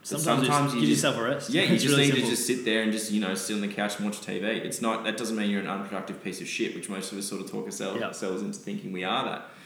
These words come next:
Speaker 1: You know, it's, it's about, it's about, um, geez, you can slap this in the Instagram quote. Uh, it's, it's
Speaker 2: <laughs>
Speaker 1: about balance, you know. It's,
Speaker 2: Yeah.
Speaker 1: you know,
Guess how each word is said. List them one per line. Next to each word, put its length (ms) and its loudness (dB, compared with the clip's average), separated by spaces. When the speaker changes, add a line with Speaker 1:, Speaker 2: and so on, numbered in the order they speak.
Speaker 1:
You 100 -8
know, 120 -4
it's, 320 -6
it's 140 -6
about, 600 2
it's 180 -6
about, 300 0
um, 600 -6
geez, 260 -14
you 120 -12
can 200 -16
slap 220 -12
this 180 -14
in 100 -14
the 60 -12
Instagram 480 -12
quote. 220 -8
Uh, 300 4
it's, 60 6
it's 220 2
Speaker 2:
<laughs> 80 -2
Speaker 1:
about 220 2
balance, 580 -6
you 80 -8
know. 280 -6
It's, 140 -8
Speaker 2:
Yeah. 160 -4
Speaker 1:
you 100 -4
know, 240 -4